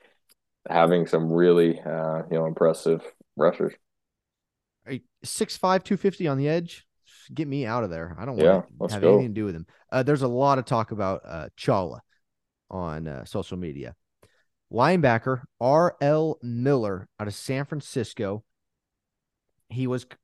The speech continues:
Speaker 2: previously committed to Arizona State, and he also held offers from Arizona and Western Kentucky. Chose to come to Fresno State. A lot of people are excited about this one, I've seen.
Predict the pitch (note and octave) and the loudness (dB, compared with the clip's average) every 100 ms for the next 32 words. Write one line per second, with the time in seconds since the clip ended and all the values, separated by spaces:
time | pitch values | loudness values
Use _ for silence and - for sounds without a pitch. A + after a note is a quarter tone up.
0 | _ E3 E3 F3+ - F3 D#3 D3+ C#3+ C3 | _ 0 0 0 -2 -4 -2 -4 -2 -4
1 | C#3 - - G2 A2+ - _ _ _ _ | -4 -8 -6 -6 -6 -10 _ _ _ _
2 | - F2+ A2 B2 D3+ C#3+ C3+ B2 B2 C3 | -12 -6 -2 -2 0 -2 0 -2 -2 -6
3 | - A#2+ A2+ A#2+ A#2 A#2+ A#2+ A2 A2 - | -8 -6 -2 -2 -2 -6 -4 -6 -8 -10
4 | - B2 - G#2 - A#2+ - _ _ _ | -12 -12 -8 -10 -10 -12 -14 _ _ _
5 | _ _ _ A#2 G#2+ - A#2 G#2 G2+ A2+ | _ _ _ -4 -4 -4 -6 -6 -6 -6
6 | G#2 G#2 - _ - A2+ G2+ F#2+ - G#2+ | -4 -4 -8 _ -4 -2 -2 -8 -6 -6
7 | A2+ - _ A2+ A2+ B2 A2+ A2 G2+ A2 | -6 -8 _ -6 -4 -4 -2 -2 -2 -4
8 | G#2 G2 F2+ G2+ - F#2+ B2+ _ F#2 - | -4 -4 -6 -8 -8 -10 -12 _ -18 -14
9 | F#2 F#2+ | -10 -10